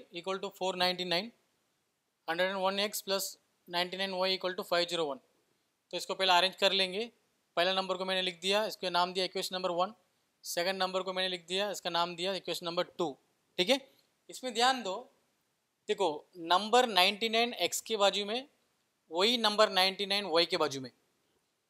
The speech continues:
इधर पे देखो हंड्रेड एंड वाई, हंड्रेड एंड वन वाई के बाजू में, तो वही नंबर हंड्रेड एंड वन एक्स के बाजू में। ठीक है, अगर सेम नंबर रहेगा लेकिन अलग-अलग वेरिएबल के सामने रहेगा ना, तो आप उनको ये रूल फॉलो करना पड़ेगा,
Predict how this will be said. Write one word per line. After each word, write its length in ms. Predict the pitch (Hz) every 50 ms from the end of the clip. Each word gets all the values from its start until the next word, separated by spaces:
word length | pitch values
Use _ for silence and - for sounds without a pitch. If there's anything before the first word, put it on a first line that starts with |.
| _ _ -
इधर 180 | 185 196 220
पे 100 | 208 226
देखो 280 | 202 220 202 226 233 247 - -
हंड्रेड 200 | 170 175 190 208
एंड 160 | 214 220 220 208
वाई, 280 | 196 190 202 214 233 254 262 - _ _ _ _ _ -
हंड्रेड 200 | 156 180 190 202
एंड 180 | 214 220 214 190
वन 260 | 196 208 226 247 226 190
वाई 200 | 160 170 185 190
के 120 | 214 220
बाजू 220 | 202 202 175 190
में, 220 | 190 175 180 226 233 _ _ _ _ _ _ _ _ - - _ _ _ _ -
तो 40 | 180
वही 200 | 180 202 226 233
नंबर 320 | 226 220 220 214 226 233
हंड्रेड 200 | 214 185 196 196
एंड 160 | 208 208 202
वन 260 | 185 180 190 214 247 247 - _ -
एक्स 180 | 165 - -
के 100 | - 202
बाजू 220 | 180 160 135 131 135
में। 120 | 135 135 - _ _ _ _ _ _ _ _ -
ठीक 120 | - 185 190
है, 140 | 247 269 - - _ _ _ _ -
अगर 140 | 170 165 190
सेम 260 | 185 - 214 220 233 226
नंबर 280 | 220 214 208 214 208 185
रहेगा 240 | 175 156 165 196
लेकिन 240 | 202 185 180 190 190 175
अलग-अलग 460 | 170 175 185 185 196 202 202 202 - _ _ _ _ 147
वेरिएबल 360 | 147 170 180 196 190 190 196
के 100 | 190 196
सामने 280 | 180 - 170 170 170 165
रहेगा 220 | 156 156 147 135
ना, 140 | 131 156 185 - _ _ _ _ _ _ _ _ _ _ _ -
तो 40 | 185
आप 120 | 190 180
उनको 200 | 208 220 220 233
ये 260 | 233 202 175 190 208 208
रूल 160 | 208 214 196
फॉलो 320 | - - 170 170 180 190 180
करना 260 | - 170 160 165 170
पड़ेगा, 400 | - 151 139 139 147 180 233 269